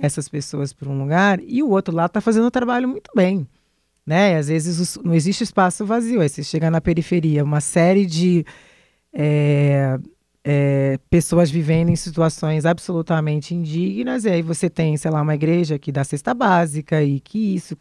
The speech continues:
cumprindo ali de uma maneira estranha, mas cumprindo o papel do Estado.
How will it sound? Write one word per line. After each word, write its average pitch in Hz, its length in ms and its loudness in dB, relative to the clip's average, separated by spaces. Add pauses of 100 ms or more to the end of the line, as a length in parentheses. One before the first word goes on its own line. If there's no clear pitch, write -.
(120)
cumprindo 185 560 2
ali 156 160 4 (720)
de - 60 -12
uma 156 140 -4
maneira 151 560 -2 (1080)
estranha, 185 540 4
mas 160 200 4
cumprindo 165 580 0
o 151 40 -2
papel 156 380 0
do 160 80 -4
Estado. 208 640 -2